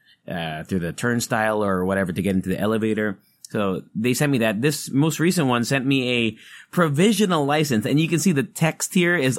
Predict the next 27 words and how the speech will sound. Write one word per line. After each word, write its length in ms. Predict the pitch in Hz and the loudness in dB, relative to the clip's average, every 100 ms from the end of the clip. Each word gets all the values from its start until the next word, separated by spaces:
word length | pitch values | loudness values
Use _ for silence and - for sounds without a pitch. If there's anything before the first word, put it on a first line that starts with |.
| - | 0
all, 260 | 135 143 143 | 2 4 4
like, 260 | 120 98 _ _ - | 0 -2 _ _ 0
they 60 | |
use, 240 | 151 196 156 123 - - - | 2 4 2 0 -6 -8 -4
I 160 | 175 | 0
don't 120 | 214 247 | 4 4
know, 200 | 208 143 | 4 4
they're 160 | 170 | 2
so 240 | - 233 185 | 2 2 2
stupid, 520 | - 143 143 92 78 | 2 2 2 0 -6
right? 280 | 101 120 - - - | -4 -4 -6 -20 -4
They 100 | 151 | 0
use, 260 | 175 202 156 | 4 4 2
like, 200 | 139 - | 0 -2
six 480 | - - 214 220 | -4 -2 -2 -2
different 360 | - 143 147 127 | 0 0 0 -2
fucking 420 | - 160 - 113 | -2 -2 0 0
fonts 760 | 107 127 143 117 107 - - - - - | 0 0 0 0 -2 0 0 -4 -14 -4
for 220 | 143 131 | 0 2
the 160 | - 185 | 2 0
<laughs> 80 | |
text. 480 | - 160 135 - - - - - | 0 0 0 -2 -8 -10 -20 -6
"This 220 | 120 156 | -2 0
license 440 | 139 135 139 135 - | 2 2 2 0 0
to 100 | 139 | 0
recruit, 520 | 120 110 - 143 139 | 0 0 2 2 0
process, 460 | - 117 120 127 | 0 0 0 -2